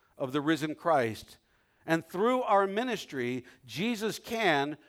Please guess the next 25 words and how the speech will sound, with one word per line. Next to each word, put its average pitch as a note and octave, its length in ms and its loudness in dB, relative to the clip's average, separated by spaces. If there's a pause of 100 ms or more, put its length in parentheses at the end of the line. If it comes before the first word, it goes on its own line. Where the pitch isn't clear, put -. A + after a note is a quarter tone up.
(140)
minister G3+ 640 -4
to G3+ 120 4
others. E3+ 600 0 (1300)
But F3 140 -4
we D#3+ 100 -4
must G#3 360 2
attend G3 420 -2
to D#3+ 80 -4
the D#3 80 -6
means F3+ 360 -6
of D#3 120 -2
his C#3 120 -8
grace D3 460 0 (220)
in D3 100 -6
practical F#3+ 800 0 (200)
and C3+ 140 -12
specific F3 640 -8
ways E3 640 4 (240)
to E3+ 100 -2
experience B3+ 640 -2
his E3 180 -2
life D3+ 440 4 (420)
in G#3 240 2
and F#3 160 4
through F3+ 380 0